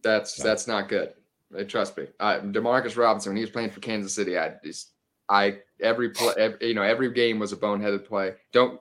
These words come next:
Speaker 1: please do not get him on punt or kick return, for God's sake. Please do not do that, Baltimore. But we'll see. I, I'm sure that they'll be in better shape next season.
Speaker 2: Yeah.
Speaker 1: But, uh, we, we better hope for Lamar Jackson's sake.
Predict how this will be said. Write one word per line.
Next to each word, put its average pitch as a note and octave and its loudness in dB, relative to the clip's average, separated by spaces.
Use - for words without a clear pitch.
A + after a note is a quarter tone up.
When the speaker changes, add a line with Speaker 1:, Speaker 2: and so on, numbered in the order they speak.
Speaker 1:
please D#3+ 4
do A#2+ 0
not A2+ 0
get A2+ 2
him A2 -2
on G2+ 0
punt - -4
or G2 -4
kick - -6
return, F2+ -8
for D#2+ -20
God's F2 -6
sake. - -10
Please A2 -4
do F#2 -4
not E2+ -6
do E2+ -6
that, D2+ -8
Baltimore. - -12
But - -8
we'll C3+ 4
see. A#2+ 2
I, G#2+ 2
I'm A2 0
sure C#3 2
that A#2 -2
they'll A#2+ 4
be A#2 0
in G#2+ -2
better G#2 0
shape G2+ -4
next F2+ -6
season. D#2 -10
Speaker 2:
Yeah. D#2+ -10
Speaker 1:
But, F2+ -4
uh, F#2 -2
we, A2 -2
we A#2+ -4
better A#2+ 0
hope A#2+ 2
for A2 -4
Lamar G#2 -2
Jackson's G2 -2
sake. F#2+ 0